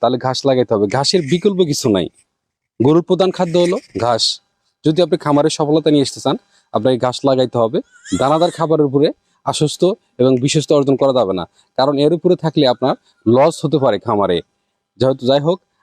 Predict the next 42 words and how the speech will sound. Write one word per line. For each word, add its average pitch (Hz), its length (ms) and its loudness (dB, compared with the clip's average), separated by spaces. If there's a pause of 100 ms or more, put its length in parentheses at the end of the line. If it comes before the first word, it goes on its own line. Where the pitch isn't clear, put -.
আজকে 143 380 0 (380)
গবাদি 143 320 0
প্রাণীর 165 200 2
ঘাস 127 340 -4
নিয়ে, 165 180 2 (280)
সেটা - 200 0
হলো 147 120 0
কোন 202 260 0
সময় 170 360 0
কীভাবে 202 360 2
আপনারা 190 180 2
ঘাস 147 260 0
খাওয়াবেন, 160 460 0
কতদিন 185 420 2
বয়সে 160 240 2
ঘাস 135 240 0
খাওয়াবেন, 101 320 -2 (300)
সেটা 147 200 0
নিয়ে 147 100 2
আলোচনা 143 340 2
করব। 117 320 0 (380)
গবাদি 165 360 2
প্রাণীর 175 400 0
নেপিয়ার, 151 460 2 (260)
পাকসুন, 156 420 2 (280)
অজানা, 139 460 2 (240)
হাইব্রিড 127 360 -2
ঘাস, 135 220 -2 (140)
যে 135 200 2
কোনো 196 240 2
ঘাসই 147 320 -2
হোক, 107 160 0 (380)
আপনি 139 280 -2
চল্লিশ 185 340 2
দিনের 156 200 2
আগে 147 160 0
খাওয়ানো 139 300 2
যাবে 101 260 0
না। 82 100 -4 (280)
তাহলে 123 200 2
গবাদি 131 340 0
প্রাণী, 139 240 0